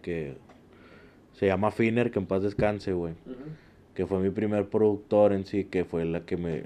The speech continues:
Speaker 1: fue el que me grabó mi primer canción, güey, que se llama Vivir en Prosa, ahí está, ahí está en YouTube. Pero, pues, lamentablemente hace dos años, güey, pues, este, por cosas del azar, que ya son cosas de ya perso de él, va,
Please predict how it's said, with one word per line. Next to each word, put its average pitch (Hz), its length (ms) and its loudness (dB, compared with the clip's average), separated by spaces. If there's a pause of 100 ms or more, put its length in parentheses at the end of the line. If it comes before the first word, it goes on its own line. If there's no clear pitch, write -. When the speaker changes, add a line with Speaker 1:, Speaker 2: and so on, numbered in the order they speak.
(120)
Speaker 1:
fue 87 100 -6
el 82 60 -10
que - 80 -6
me 98 120 -2
grabó 85 240 -2
mi 95 120 -2
primer 87 340 -6
canción, 98 380 -6
güey, 98 160 -8
que - 120 -10
se 85 60 -12
llama 80 220 -4
Vivir 85 300 -2
en 82 100 -6
Prosa, 82 300 -6
ahí 85 40 -6
está, 76 400 -8
ahí 76 80 -10
está 78 160 -10
en 78 80 -8
YouTube. 90 320 -8 (1400)
Pero, 107 260 6
pues, 110 140 2
lamentablemente 110 760 2
hace 123 160 4
dos 131 220 6
años, 127 380 2
güey, 110 240 0
pues, 85 240 -8 (260)
este, 78 560 -10 (240)
por 85 160 -8
cosas 92 300 -6
del 101 160 2
azar, 95 380 -2
que 78 280 -6 (580)
ya 87 120 -4
son 92 160 -6
cosas 95 320 -4
de 90 140 0
ya 82 120 -2
perso 95 360 -4
de 101 100 4
él, 101 140 2
va, 95 120 0